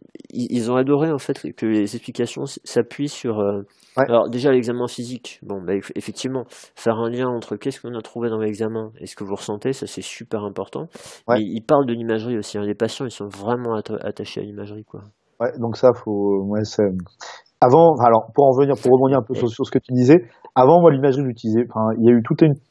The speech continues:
Speaker 2: période où, en fait, euh, je, je regardais même pas les examens d'imagerie du patient.
Speaker 1: Ouais, moi aussi.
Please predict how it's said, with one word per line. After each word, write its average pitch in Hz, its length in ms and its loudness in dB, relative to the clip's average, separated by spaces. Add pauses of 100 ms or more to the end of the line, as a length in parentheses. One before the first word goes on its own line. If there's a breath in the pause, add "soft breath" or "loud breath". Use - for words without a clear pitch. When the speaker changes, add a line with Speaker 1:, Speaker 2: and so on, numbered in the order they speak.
Speaker 2:
période 160 320 10
où, 120 80 2
en 113 60 -4
fait, 139 280 4
euh, 113 300 6
je, 110 180 -6 (140)
je 113 100 4
regardais 113 400 6
même 160 320 4
pas 165 280 8
les 123 180 6
examens 117 220 2
d'imagerie 110 300 2
du 104 100 0
patient. 165 360 2 (100)
Speaker 1:
Ouais, 110 120 -4
moi 104 80 -8
aussi. 107 280 -14